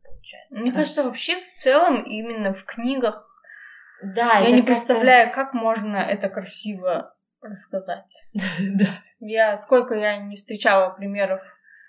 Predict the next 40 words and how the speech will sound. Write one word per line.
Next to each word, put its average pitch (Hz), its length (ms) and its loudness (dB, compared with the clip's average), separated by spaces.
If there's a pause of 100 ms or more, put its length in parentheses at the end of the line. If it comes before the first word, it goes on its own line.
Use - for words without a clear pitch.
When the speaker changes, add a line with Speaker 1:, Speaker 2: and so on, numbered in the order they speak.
(200)
Speaker 2:
таких 196 260 -8
описаний 196 600 -4
в - 100 -20
книгах. 254 520 -4 (1000)
Хотя 339 320 4
нет, 226 380 2 (280)
в - 120 -20
«Чужестранке», 247 840 2
в - 120 -14
первой 190 460 -10
книге, 233 640 -6
Speaker 1:
Да? 190 400 -2
Speaker 2:
да, 202 300 4
у 226 60 -4
них 226 280 -6
это 208 460 2
очень 220 380 -2
органично 196 600 -4
выглядит. - 400 -20 (320)
Я 196 60 -2
не 220 100 -4
знаю, 214 380 2
как 208 280 -2
в - 280 -20
других 196 500 -6
книгах, 180 380 -6
потому - 140 -18
что - 160 -16
я 175 60 -18
не 180 60 -20
читала, 254 420 -4
но 175 120 -6
в - 100 -20
первой 180 300 -6
книге 214 500 -10
вот 175 100 -18
эти 185 220 -16
описания 185 680 -10
выглядят 190 420 -20
прям 180 220 -8